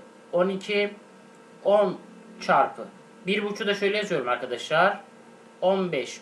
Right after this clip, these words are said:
bölü on çarpı T. Şunlar birbirini götürdü. Yani üç T kare, on beş T'yi bu tarafa attım. Eksi on beş T, artı on iki vardı.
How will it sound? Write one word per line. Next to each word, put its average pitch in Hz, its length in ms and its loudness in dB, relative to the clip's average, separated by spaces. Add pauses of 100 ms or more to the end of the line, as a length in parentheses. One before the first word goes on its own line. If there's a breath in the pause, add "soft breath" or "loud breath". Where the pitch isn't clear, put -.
(140)
bölü 117 320 -2 (320)
on 185 400 4 (440)
çarpı 147 520 2
T. 180 400 4 (380)
Şunlar 151 420 -2
birbirini 151 340 -4
götürdü. 165 300 -6 (1040)
Yani 208 540 2 (140)
üç 190 160 -10
T 208 160 -4
kare, 208 440 2
on 202 220 0
beş 190 180 0
T'yi 202 300 0
bu 185 60 -6
tarafa 196 300 2
attım. 196 440 0 (420)
Eksi 127 280 -6
on 190 180 0
beş 190 220 -2
T, 196 380 0 (680)
artı 180 340 4
on 135 100 0
iki 165 200 -6
vardı. 196 640 4